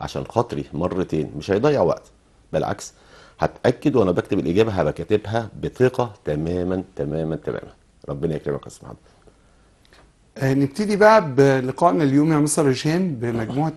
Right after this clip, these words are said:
Speaker 2: أسئلة كده متنوعة، وإحنا بنعرض أسئلتنا ماشيين بنفس نظام البوكلت إلى حد كبير جدًا، بمعنى إن أنت هتلاقي أسئلة متفرقة، بتحاول تركز معانا،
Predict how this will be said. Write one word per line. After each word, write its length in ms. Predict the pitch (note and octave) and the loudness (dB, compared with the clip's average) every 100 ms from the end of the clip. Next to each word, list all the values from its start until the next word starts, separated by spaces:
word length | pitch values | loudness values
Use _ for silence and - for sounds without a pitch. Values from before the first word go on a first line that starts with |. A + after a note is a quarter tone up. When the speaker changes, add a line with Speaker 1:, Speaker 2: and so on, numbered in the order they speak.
| - | -6
Speaker 2:
أسئلة 340 | - C#3 C3+ | -6 -2 -2
كده 200 | C#3 C#3 | 0 0
متنوعة، 560 | C#3 C3+ A#2 B2 D#3 F#3+ - - - | 0 0 -2 2 2 0 -6 -20 -2
وإحنا 520 | - F#3 - F#3 E3 - A2 | 4 4 4 -2 -2 -4 -6
بنعرض 560 | A2+ C#3+ D#3 C3+ - | 0 2 2 0 -6
أسئلتنا 540 | A#2 - A2 C#3+ D#3+ C3 | -10 -8 -4 -4 -2 -4
ماشيين 420 | G2+ - C3+ C3 | -4 -6 -4 -2
بنفس 440 | A#2 C#3+ - - | -2 -6 -6 -6
نظام 440 | A#2 A2 A2+ C#3 C3+ | -4 -2 0 2 2
البوكلت 480 | B2 C#3 C#3 C3 | 0 -2 -2 -4
إلى 200 | - G#2 | -6 -8
حد 300 | G2+ C3 B2+ | -4 -4 -4
كبير 220 | A#2 B2 C3 | -2 2 2
جدًا، 320 | C3 A2+ A2 | 2 -2 -4
بمعنى 440 | A2 A#2+ C#3+ E3 F#3+ - - - | -4 0 2 2 -2 -10 -20 -4
إن 60 | C3 | -2
أنت 180 | D#3+ - A2 | -2 -8 -18
هتلاقي 340 | G#2+ C3 D3+ - | -6 -4 -4 -6
أسئلة 300 | - - B2+ | -8 -4 0
متفرقة، 760 | D3 E3+ F#3 G3 E3 A#2 - - - - - | 0 0 0 2 2 0 -2 -18 -20 -20 -10
بتحاول 520 | A2+ - - B2 C3 A2+ | -10 -10 -4 0 0 -2
تركز 580 | G#2 G2+ A#2 - A#2+ A2+ | -10 -8 -8 -6 -6 -2
معانا، 520 | A#2 A#2 C3+ F3 G#3 | 0 2 2 2 0